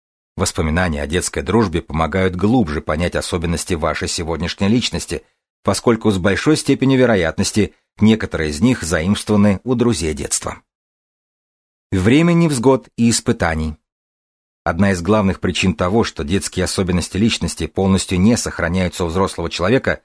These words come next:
пубертатный период, который все мы переживаем.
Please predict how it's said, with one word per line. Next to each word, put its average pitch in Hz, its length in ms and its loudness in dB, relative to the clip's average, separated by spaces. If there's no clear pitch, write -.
пубертатный 113 640 2
период, 131 480 2
который 95 400 -2
все - 260 0
мы 104 140 4
переживаем. 76 600 -2